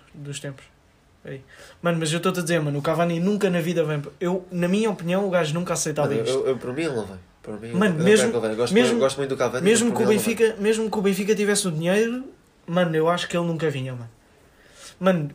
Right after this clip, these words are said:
Speaker 1: porque uma cena, e, e as pessoas, mano, comparam isto muito a mal. Porque há bem gente que diz: Algum dia o Cavani vinha para o Benfica, mano, vai, vai jogar ao Tondela, mano. Mano,
Speaker 2: Yeah, esses campos
Speaker 1: e há,
Speaker 2: assim.
Speaker 1: e há bem gente, e há bem gente que leva isso.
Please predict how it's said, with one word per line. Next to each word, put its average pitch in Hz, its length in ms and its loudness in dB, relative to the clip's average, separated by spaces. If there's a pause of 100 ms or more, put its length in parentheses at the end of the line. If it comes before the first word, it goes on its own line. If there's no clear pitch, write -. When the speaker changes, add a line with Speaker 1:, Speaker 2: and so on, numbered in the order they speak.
Speaker 1:
porque 180 180 -4
uma 196 140 4
cena, 202 360 0 (440)
e, 180 420 -2
e 185 40 2
as 185 100 2
pessoas, 208 240 2
mano, 180 340 -2
comparam 180 400 2
isto 175 160 -2
muito 170 180 -2
a 160 40 -2
mal. 131 240 -6 (1200)
Porque 170 340 0
há 175 100 2
bem 180 100 2
gente 190 200 -2
que 170 60 -8
diz: 151 380 -6 (600)
Algum 170 240 0
dia 196 140 2
o 190 60 -2
Cavani 185 380 0
vinha 185 220 0
para 180 120 -4
o 170 40 0
Benfica, 160 400 -4
mano, 139 180 -2 (120)
vai, 156 240 -2
vai 147 140 -6
jogar 139 240 2
ao 156 80 -2
Tondela, 147 580 -2
mano. 131 200 -12 (1000)
Mano, 196 200 4
Speaker 2:
Yeah, 117 160 6
esses 113 160 2
campos 120 220 0
Speaker 1:
e - 100 6
há, 190 120 6
Speaker 2:
assim. 180 140 0
Speaker 1:
e 196 120 2
há 196 60 6
bem 190 120 2
gente, 196 320 0
e 180 80 2
há 185 80 6
bem 185 100 4
gente 190 200 2
que 196 80 -6
leva 180 200 4
isso. 180 320 -2